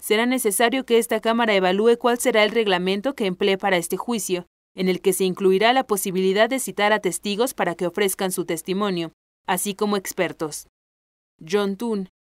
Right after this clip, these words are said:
líder de la mayoría en la Cámara Alta, anunció que antes de debatir sobre el juicio político,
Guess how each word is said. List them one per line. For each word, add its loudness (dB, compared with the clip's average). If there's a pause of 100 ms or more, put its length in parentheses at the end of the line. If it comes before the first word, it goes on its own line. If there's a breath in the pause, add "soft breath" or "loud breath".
(180)
líder 0
de 0
la 0
mayoría -2
en -2
la -4
Cámara 0
Alta, -4 (260)
anunció 0
que 0
antes 0
de 4
debatir 0
sobre 2
el -2
juicio -4
político, -4